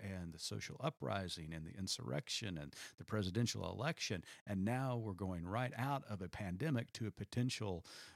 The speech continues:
you know, hopefully not a global war, but certainly a European conflict between Russia and Ukraine. And all of this trauma is just, just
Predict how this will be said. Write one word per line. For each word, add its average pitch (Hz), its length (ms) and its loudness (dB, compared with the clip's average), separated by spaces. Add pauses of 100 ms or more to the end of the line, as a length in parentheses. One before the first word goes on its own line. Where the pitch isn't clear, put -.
you 143 120 2
know, 87 60 4
hopefully 120 540 4
not 104 200 4
a 98 40 0
global 92 400 0
war, 82 400 2 (280)
but 110 120 -2
certainly 113 440 4
a 92 40 0
European 92 560 -2
conflict 120 640 -4
between 87 300 -6
Russia 90 360 0
and 90 120 -4
Ukraine. 131 640 -2
And 104 140 0
all 175 360 2
of 117 140 -2
this 95 220 -4
trauma 90 560 2 (100)
is - 320 -4
just, - 600 2 (760)
just - 360 -2